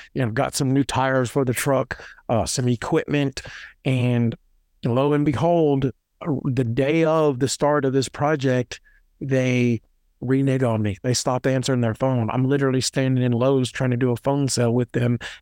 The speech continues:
and they are backing out of the project and want their money back, which I only have, like, half of it at this time. So I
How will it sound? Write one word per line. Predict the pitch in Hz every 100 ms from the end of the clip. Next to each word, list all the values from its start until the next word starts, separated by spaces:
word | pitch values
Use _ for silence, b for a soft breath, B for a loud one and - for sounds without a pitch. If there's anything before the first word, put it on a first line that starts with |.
| -
and | 127 120 120
they | 117 120 123 120 117 - - _
are | 135 123 117 113 - -
backing | - 139 143 127
out | 127 123
of |
the | 113
project | - 127 123 117 -
and | 117
want | 117 123 120 -
their | 123
money | 113 113 113
back, | 95 69 - _ - B B B B
which | 131 - - - -
I | - 127
only | 131 123
have, | 117 123 117
like, | -
half | - - 123 131
of | 120 117
it | 120
at | -
this | 120
time. | - 120 110 120 - _ B B B B
So | - 170 135 123 123
I | 180 156 143 139 135 127